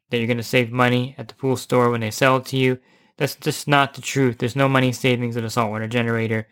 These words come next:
You'll never reach that point where you're gonna save money using a saltwater generator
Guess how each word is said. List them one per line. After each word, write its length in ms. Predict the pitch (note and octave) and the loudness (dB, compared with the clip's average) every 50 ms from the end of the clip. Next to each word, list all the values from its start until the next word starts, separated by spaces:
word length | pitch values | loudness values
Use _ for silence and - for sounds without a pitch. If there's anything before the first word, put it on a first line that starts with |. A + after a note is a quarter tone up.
| _ _ _ _ _ - | _ _ _ _ _ 0
You'll 120 | C3+ B2 | 0 2
never 520 | B2+ C#3 C#3+ C#3+ C3 C#3 C#3 C3+ C3+ - _ _ _ _ _ _ - | 4 4 4 4 6 4 4 2 2 -2 _ _ _ _ _ _ -2
reach 220 | C#3+ C3+ B2 - | -2 -2 0 0
that 220 | - B2+ A#2+ A#2 - | 0 0 0 0 -2
point 320 | - C3 B2+ B2 B2 - | -2 0 2 2 0 0
where 100 | - B2 | -2 -6
you're 60 | A#2 | -4
gonna 160 | A#2 A#2+ A#2 A2 | -2 -2 -2 -2
save 300 | - - B2+ B2 A2 A2 | 0 0 0 0 0 0
money 320 | B2 B2 B2 B2 B2 A#2+ | 2 2 4 4 4 2
using 340 | A2+ A#2+ B2+ B2 A#2 B2 A#2+ | 2 2 0 2 2 0 -2
a 60 | A2 | -2
saltwater 400 | G#2+ A#2+ A#2+ A#2 A2+ A2+ A#2 A2 | -2 -2 0 0 0 0 0 0
generator 640 | G#2+ B2 B2+ B2 B2 A#2+ A#2 A2+ A2 A2+ A2 A2 - | 0 2 2 4 4 4 4 2 2 0 0 -2 -2